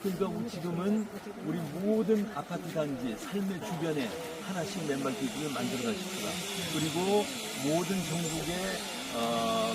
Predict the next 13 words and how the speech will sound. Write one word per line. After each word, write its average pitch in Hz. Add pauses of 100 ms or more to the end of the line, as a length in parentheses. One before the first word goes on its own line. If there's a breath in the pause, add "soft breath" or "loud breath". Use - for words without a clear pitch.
마당이 165
있는, 123
땅이 175
있는 180 (760)
정부기관, 143 (640)
연구소, 151 (420)
기업, 165 (460)
단체들, 151 (420)
그 175 (400)
보는 196 (640)
관상용 190
정원에서 156
벗어나가지고 117